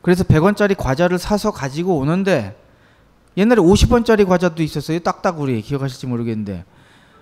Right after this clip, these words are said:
그 백 원짜리 과자를 사가지고 오는데, 옛날에 백 원짜리 과자면 고급 과자예요. 거기에 딱 이렇게 써 있는 거예요. 예를 들어서 이제 공장도 가격 오십 원.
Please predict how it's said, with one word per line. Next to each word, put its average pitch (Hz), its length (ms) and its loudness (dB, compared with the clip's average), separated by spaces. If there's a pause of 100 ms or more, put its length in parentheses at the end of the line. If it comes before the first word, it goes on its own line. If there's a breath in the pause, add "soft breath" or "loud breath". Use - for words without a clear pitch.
(300 soft breath)
그 190 100 -6
백 180 180 4
원짜리 226 260 4
과자를 214 260 4
사가지고 214 380 0
오는데, 208 680 4 (340)
옛날에 165 300 0
백 135 200 -4
원짜리 160 260 -2
과자면 139 300 -4
고급 143 320 -6
과자예요. 101 720 -6 (680 soft breath)
거기에 175 380 0
딱 196 160 0
이렇게 175 180 0
써 185 120 0
있는 170 220 0
거예요. 117 460 0
예를 117 180 -4
들어서 110 320 -6
이제 107 300 -8 (320 soft breath)
공장도 160 600 0
가격 151 540 0
오십 127 400 -6
원. 95 160 -6